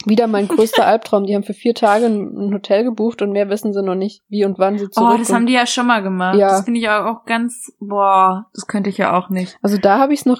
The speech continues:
Speaker 1: verstanden, weil sie ja diese ganzen griechischen Inseln irgendwie anschauen wollten. Aber
Speaker 2: Ja.
Speaker 1: jetzt sind sie ja auf dem Festland. Und sie wollen ja
Speaker 2: Ja,
Speaker 1: einfach nur ein
Speaker 2: stimmt.
Speaker 1: bisschen in die Sonne. Warum bucht man sich nicht einfach entspannt für eine Woche oder zwei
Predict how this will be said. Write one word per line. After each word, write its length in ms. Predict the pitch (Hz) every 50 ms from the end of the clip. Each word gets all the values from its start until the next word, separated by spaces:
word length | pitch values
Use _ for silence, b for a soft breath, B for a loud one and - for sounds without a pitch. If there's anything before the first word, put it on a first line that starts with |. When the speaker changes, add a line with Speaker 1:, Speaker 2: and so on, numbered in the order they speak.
| - -
Speaker 1:
verstanden, 500 | - 214 214 - - 214 233 285 311 254
weil 100 | 220 208
sie 120 | 202 214 208
ja 60 | 202
diese 180 | 202 214 214 220
ganzen 300 | 202 190 208 220 - 220
griechischen 420 | - - 233 226 233 214 - 190
Inseln 340 | 175 202 233 262 302 311 262
irgendwie 260 | 269 285 285 285 -
anschauen 460 | - 254 262 - - 277 262 262 254
wollten. 520 | 233 226 233 240 262 254 - 311 311 330 - b b b b b b b b _ _
Aber 280 | - - 220 233 254 254 208
Speaker 2:
Ja. 360 | 202 190 - 185 180 175 - -
Speaker 1:
jetzt 340 | - - 214 220 220 - -
sind 220 | - 247 262 269 262
sie 160 | 233 214 208
ja 220 | 202 196 196 175 - - _ _ _ - - -
auf 200 | - 208 208 196
dem 100 | 214 196
Festland. 720 | - - 226 269 - - - - 185 180 180 180 175 180 - - _ _ _ _ _ _ _ _ _ -
Und 160 | - 214 202
sie 140 | 220 214 196
wollen 140 | 208 208 214
ja 60 | 208
Speaker 2:
Ja, 60 | 208
Speaker 1:
einfach 260 | 208 214 226 226 233 233
nur 80 | 240
ein 40 | 240
Speaker 2:
stimmt. 120 | 240 240 226
Speaker 1:
bisschen 180 | 202 196 226
in 140 | 208 214 214
die 80 | 202 190
Sonne. 400 | 185 190 208 240 240 190 175 208 _ B B B B B
Warum 320 | 214 254 320 339 302 294 285
bucht 260 | - 302 330 - -
man 120 | 277 269
sich 160 | 262 277 277
nicht 180 | 285 285 285 -
einfach 240 | - 269 - 269 -
entspannt 480 | 240 233 - - 233 254 277 269 -
für 80 | - -
eine 160 | 196 196 190
Woche 240 | 220 240 269 - 277
oder 240 | 233 196 190 185 185
zwei 480 | - - 208 214 240 262 277 285 294